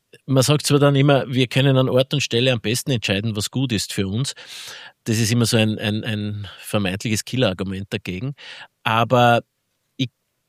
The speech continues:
bin wirklich fest davon überzeugt, dass unser menschlicher Aktionsradius, das,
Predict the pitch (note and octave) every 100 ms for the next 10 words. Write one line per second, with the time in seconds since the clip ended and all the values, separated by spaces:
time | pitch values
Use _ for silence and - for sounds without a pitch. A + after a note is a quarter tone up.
0 | _ _ - C#3 B2+ D3 C3+ B2 A#2 -
1 | A#2+ A2+ G#2+ G#2 G#2 A#2 G#2 B2 B2+ B2
2 | A2+ G#2+ A2 - C3+ B2 B2 A2 - G2+
3 | G#2 A2 F#2 E2+ F2+ E2+ - G#2+ C#3